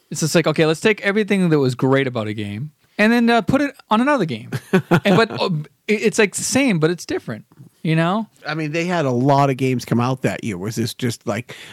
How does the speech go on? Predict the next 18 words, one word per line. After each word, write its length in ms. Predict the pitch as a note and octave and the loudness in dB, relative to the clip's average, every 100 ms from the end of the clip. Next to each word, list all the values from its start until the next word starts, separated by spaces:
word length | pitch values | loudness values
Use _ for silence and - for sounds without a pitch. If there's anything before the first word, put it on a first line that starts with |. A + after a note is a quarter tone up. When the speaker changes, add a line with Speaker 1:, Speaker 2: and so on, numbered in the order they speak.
| - | -4
Speaker 2:
the 180 | - C#3+ | 2 2
D-list 720 | A#2 A#2+ C3 C#3 C3+ C3 C3 | 0 0 2 2 2 2 0
development 600 | - B2 B2 B2 - C3 | 0 2 2 2 0 -2
team 280 | A#2+ C#3 C#3 | 2 2 4
working 360 | C3+ C#3+ - D3+ | 4 2 4 2
on 100 | D3 | 2
this? 100 | D#3 | 2
Speaker 1:
I 100 | D3 | 0
think 240 | D#3 E3 | 0 -2
so, 220 | - E3 | 0 0
yeah. 360 | C3+ C#3 C3+ B2+ | 2 0 -2 -2
This 240 | C#3 D#3 | -4 -2
was, 200 | F3 E3 | 0 2
this 280 | D3 D#3+ E3 | 0 0 -2
is 60 | E3 | 0
the 80 | D3+ | 0
Goon 260 | C#3+ D3 | 2 2
Squad. 440 | C3+ - A#2 G#2+ | 0 0 0 0